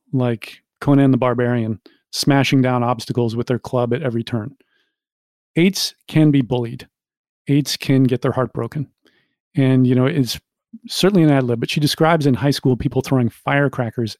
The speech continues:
at her head, literally. And I've known other eights that have described being bullied in some extreme way. And that's part of what makes an eight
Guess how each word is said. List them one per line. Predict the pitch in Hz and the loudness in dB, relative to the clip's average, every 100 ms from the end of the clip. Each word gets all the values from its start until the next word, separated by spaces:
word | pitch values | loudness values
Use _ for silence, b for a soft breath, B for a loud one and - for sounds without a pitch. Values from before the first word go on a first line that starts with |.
| - | -8
at | 135 - | -8 -8
her | - 117 | -10 -10
head, | - 110 135 - _ _ _ _ _ _ | -10 -14 -14 -18 _ _ _ _ _ _
literally. | 151 127 127 127 117 73 - _ _ _ _ _ 151 | -4 0 2 0 -2 -6 -14 _ _ _ _ _ 0
And | 143 | 2
I've | 165 | 4
known | 175 | 4
other | 185 190 | 2 0
eights | 202 - | -2 -4
that | 185 | -4
have | |
described | 175 - 214 196 117 - - | -2 0 2 2 0 -6 -6
being | 120 139 156 | 0 2 4
bullied | 143 175 110 | 2 0 -2
in | - 131 127 | -2 2 2
some | - 139 | 2 2
extreme | 131 - 143 139 127 | 2 0 0 2 4
way. | 143 131 117 | 2 0 -4
And | 127 127 | -2 -2
that's | 135 - - | -2 -6 -16
part | - 196 214 | -6 -2 0
of | |
what | 151 151 | 0 2
makes | 135 131 - | 2 2 -2
an | - 127 | -4 -2
eight | 123 | -2